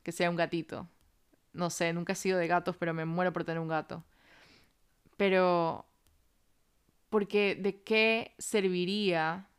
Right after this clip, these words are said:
tener un hijo, traer un hijo a este mundo que, al cual no le voy a poder dar todo lo mejor de mí?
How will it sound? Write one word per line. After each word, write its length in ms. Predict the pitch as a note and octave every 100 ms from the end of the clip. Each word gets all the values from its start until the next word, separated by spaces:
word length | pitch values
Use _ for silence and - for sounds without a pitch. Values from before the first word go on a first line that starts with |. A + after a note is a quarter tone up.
| _ _ -
tener 360 | F#3+ F3 F#3
un 140 | G3 F#3+
hijo, 500 | G#3 F#3 E3+ D#3 F3 _ _ _ _ _ _ _ _ _ _
traer 300 | - F3+ E3+
un 100 | G3
hijo 120 | G3+ G#3
a 40 |
este 180 | G3 E3+
mundo 420 | F3+ F#3 F#3 -
que, 520 | - F#3 E3 E3 - _ _ _ _ _ _ _ _ _ _ _ _ _ _ _ -
al 140 | F#3+
cual 160 | G3+ G#3
no 60 |
le 60 | A3+
voy 120 | F#3
a 120 | G#3
poder 220 | - F#3 F#3+
dar 200 | F#3+ F#3
todo 180 | F#3+
lo 80 | G3
mejor 260 | F3 F3+ F3+
de 100 | E3+
mí? 300 | G3+ D#3